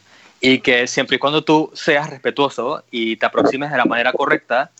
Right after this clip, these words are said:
puedes lograr y conseguir capaz tus fotos gratis o quizás no. Y si no, pues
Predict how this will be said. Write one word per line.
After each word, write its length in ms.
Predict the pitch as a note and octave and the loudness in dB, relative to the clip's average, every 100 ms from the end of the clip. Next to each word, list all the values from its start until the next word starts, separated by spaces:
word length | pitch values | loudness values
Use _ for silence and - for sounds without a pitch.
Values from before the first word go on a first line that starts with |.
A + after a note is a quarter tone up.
| - - _ _ - | -20 -20 _ _ 0
puedes 560 | E3 E3 D#3 G3 - | 2 4 2 -2 -4
lograr 580 | B2+ A#2+ A2+ A#2+ B2 D3 - | -6 -2 2 4 2 0 -10
y 80 | A#2+ | -8
conseguir 520 | A#2+ A#2+ A#2+ G#2+ G#2+ _ _ - | -6 0 0 0 -4 _ _ -4
capaz 320 | A#2+ A#2 B2 | -2 0 -4
tus 120 | C3 - | -6 -6
fotos 260 | C3+ C#3+ | -4 -2
gratis 460 | C#3+ D3+ D3+ G#3+ - _ _ _ _ | 0 0 -2 -4 -12 _ _ _ _
o 120 | D3+ | -6
quizás 260 | C#3+ C#3 D3+ | -2 -2 0
no. 240 | G3+ - - - | 0 -2 -6 -2
Y 100 | D3+ | 0
si 140 | C#3+ | 0
no, 360 | C#3 E3 G3 A3+ - | 0 2 0 -2 0
pues 460 | C3 A#2 A2+ - | 2 2 -2 -10